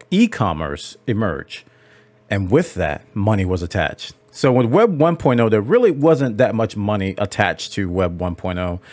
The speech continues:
It was more about, "Hey, here, here's who I am. Here's who I'm about. Look at my, my pictures of my dog and my cat."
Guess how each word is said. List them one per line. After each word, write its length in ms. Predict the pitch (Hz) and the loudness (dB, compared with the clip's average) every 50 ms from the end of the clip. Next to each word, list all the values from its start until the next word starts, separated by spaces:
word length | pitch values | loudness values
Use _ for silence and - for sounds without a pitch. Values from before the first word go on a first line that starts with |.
| - - - - - - | -20 -20 -20 -16 -2 2
It 80 | 170 | 4
was 140 | 185 190 139 | 4 4 4
more 180 | 160 151 143 139 | 2 2 4 4
about, 420 | 131 120 120 120 113 113 - - - | 4 6 6 6 6 4 2 -2 0
"Hey, 200 | - 170 135 104 | 2 2 2 4
here, 240 | 92 139 151 147 131 - | 4 2 2 2 0 -2
here's 400 | 156 123 131 156 156 143 135 - | -4 2 2 4 4 2 2 0
who 140 | 156 127 | 0 2
I 140 | 113 110 107 | 4 4 4
am. 300 | 98 92 82 76 76 - - | 2 0 -2 -4 -8 -12 -4
Here's 240 | - 139 143 123 - | 2 2 2 2 2
who 180 | - 139 127 | 0 0 0
I'm 120 | 113 107 104 | 2 0 0
about. 420 | 98 90 98 87 78 76 - - _ _ _ _ - _ _ - | -2 0 0 0 0 0 -4 -8 _ _ _ _ -20 _ _ 0
Look 160 | 131 135 - | 0 2 4
at 60 | 127 | 4
my, 120 | 123 120 120 - _ | 4 2 0 -2 _
my 160 | 131 113 110 | -2 0 0
pictures 360 | 95 - 131 - - 120 92 | 2 2 0 0 0 0 0
of 80 | 113 95 | 0 0
my 120 | 98 95 | 0 -2
dog 340 | 87 90 92 85 82 85 82 | 0 2 2 2 2 0 -2
and 60 | 82 | -4
my 100 | 76 82 | -6 -6
cat." 340 | 82 - 98 87 73 - - | -4 -2 -2 0 0 -2 -6